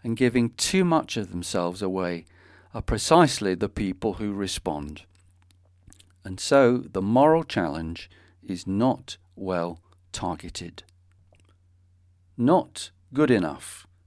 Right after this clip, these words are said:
is the default scorecard for all Christians. You can tame lions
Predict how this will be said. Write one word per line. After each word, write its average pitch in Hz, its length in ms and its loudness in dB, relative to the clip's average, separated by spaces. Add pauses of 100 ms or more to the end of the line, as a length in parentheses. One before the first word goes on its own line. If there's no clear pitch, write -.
(220)
is 107 200 -6
the 127 120 -10
default 143 720 0
scorecard 98 1080 -2 (260)
for - 260 -8
all 104 340 -2
Christians. - 840 -12 (760)
You 104 220 -6
can 101 600 -4
tame 143 380 2
lions 156 720 4